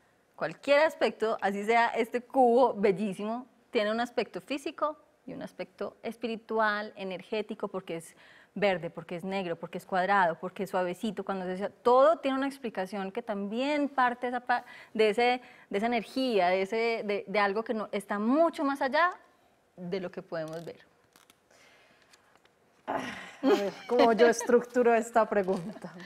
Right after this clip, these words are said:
Speaker 2: No, eh, aparte de darnos respuestas a esos intangibles de la vida que están en todo, como acabas de decir, Erika decía algo muy bonito al comienzo y es que uno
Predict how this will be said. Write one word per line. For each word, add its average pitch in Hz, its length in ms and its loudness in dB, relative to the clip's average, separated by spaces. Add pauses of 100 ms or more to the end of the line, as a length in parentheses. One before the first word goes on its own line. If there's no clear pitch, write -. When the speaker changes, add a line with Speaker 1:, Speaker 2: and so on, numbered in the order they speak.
(120)
Speaker 2:
No, 254 240 2 (460)
eh, 262 300 0
aparte 311 380 -2
de 403 80 0
darnos 311 440 -2 (160)
respuestas 226 720 -6
a 262 60 0
esos 233 260 -4
intangibles 226 960 -4
de 220 80 -4
la 185 160 -4
vida 185 220 -4
que 214 160 0
están 185 380 -4
en 233 120 -10
todo, 185 340 -6
como 175 220 -12
acabas 175 320 -12
de 208 80 -8
decir, 196 440 -10 (460)
Erika 294 320 0
decía 233 220 0
algo 254 200 0
muy 277 180 -4
bonito 269 540 -4
al 254 200 -2
comienzo 247 680 -4
y 208 180 -2
es 196 180 -2
que 247 160 -4
uno 247 400 -4